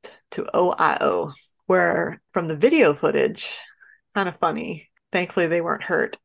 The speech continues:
but apparently some youths, sixteen, seventeen-year-olds, tried to dine and dash from an Ohio Buffalo Wild Wings.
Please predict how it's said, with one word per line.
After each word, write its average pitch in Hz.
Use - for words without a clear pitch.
but 160
apparently 196
some 180
youths, 208
sixteen, 208
seventeen-year-olds, 196
tried 190
to 190
dine 226
and 277
dash 247
from 202
an 185
Ohio 196
Buffalo 220
Wild 226
Wings. 156